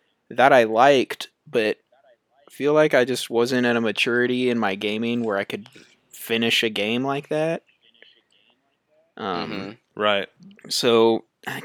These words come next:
Speaker 1: price pending, I guess. I'd be really intrigued to try those again, even though I think I still have both of those games on my GameCube.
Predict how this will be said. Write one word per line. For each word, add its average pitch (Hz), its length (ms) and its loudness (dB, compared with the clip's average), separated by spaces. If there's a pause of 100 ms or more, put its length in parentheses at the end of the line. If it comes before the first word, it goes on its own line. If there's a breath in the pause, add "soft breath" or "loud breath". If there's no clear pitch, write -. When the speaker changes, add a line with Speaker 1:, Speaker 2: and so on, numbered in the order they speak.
(120)
Speaker 1:
price 120 340 -2
pending, 123 420 2
I 104 120 -6
guess. 104 300 -2
I'd 123 140 -2
be 156 140 0
really 110 560 0 (120)
intrigued 107 500 -6
to 117 60 -12
try 101 260 -4
those 95 200 -6
again, 98 380 -6
even 147 180 -6
though 160 160 2
I 139 60 4
think 160 260 -2
I 143 80 -2
still 143 320 0
have 143 400 2 (920 soft breath)
both 131 200 2
of 139 80 0
those 135 240 2
games 139 320 2
on 131 220 -2
my 139 160 0
GameCube. 131 640 -2